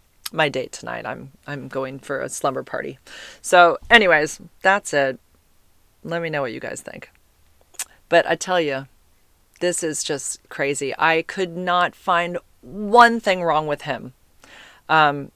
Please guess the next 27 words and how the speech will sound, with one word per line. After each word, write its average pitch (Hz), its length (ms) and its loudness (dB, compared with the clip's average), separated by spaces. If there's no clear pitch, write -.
what 156 320 -2
I 165 100 4
just 160 180 -4
said, 147 180 0
he, - 220 -10
after 190 300 4
the 208 180 2
fire 160 260 2
department 170 380 -2
date, 160 280 2
I 160 160 0
could 170 260 -8
not 151 220 0
believe 139 240 -6
how 139 100 -8
nice 127 260 -8
he - 80 -10
was. 123 220 -10
I 143 60 -4
was 151 100 -8
like, 156 140 -14
"This 220 180 -8
is 269 140 -12
the 202 80 -8
nicest 170 340 -8
guy 170 140 -4
ever." 156 260 -2